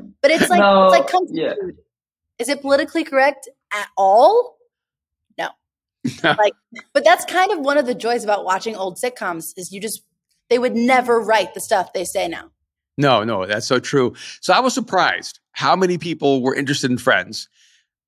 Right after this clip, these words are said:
Speaker 3: And I'd have to go back and, and watch Friends to be able to do any <laughs> kind of
Speaker 1: <laughs>
Speaker 3: diagnosis or assessment. And then, frankly,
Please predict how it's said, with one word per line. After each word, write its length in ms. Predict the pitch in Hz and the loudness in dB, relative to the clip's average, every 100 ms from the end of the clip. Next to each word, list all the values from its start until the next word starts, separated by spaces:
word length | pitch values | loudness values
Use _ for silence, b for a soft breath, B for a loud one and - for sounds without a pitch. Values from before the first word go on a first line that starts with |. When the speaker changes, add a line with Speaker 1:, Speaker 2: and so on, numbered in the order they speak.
| - | -2
Speaker 3:
And 520 | 143 135 131 135 131 - - | 2 4 2 0 -4 -10 -10
I'd 240 | - 151 165 | -6 0 0
have 120 | 175 | 0
to 60 | 156 | 2
go 140 | 143 | 2
back 320 | 143 151 147 | 2 -4 -4
and, 240 | 123 117 - | -10 -12 -12
and 240 | 120 120 | -12 -6
watch 320 | 123 147 151 - | 0 0 0 -6
Friends 380 | 123 117 113 - | -6 -6 -8 -10
to 120 | 135 | -2
be 100 | 147 | 0
able 160 | 143 | 2
to 140 | - - | 0 -2
do 60 | |
any 180 | 160 196 | 0 -2
<laughs> 0 | |
kind 400 | 151 - 180 - _ - - | -2 -6 -8 -10 _ -14 -4
of 100 | 294 277 | -2 -2
Speaker 1:
<laughs> 120 | 285 | 0
Speaker 3:
diagnosis 540 | 135 - 339 143 135 123 | 0 2 0 -2 -10 -10
or 60 | |
assessment. 500 | 123 143 147 139 - B B - | -6 -4 -4 -6 -8 B B 0
And 100 | 160 | 0
then, 120 | 156 | 2
frankly, 440 | 185 202 147 131 | 0 0 -2 -2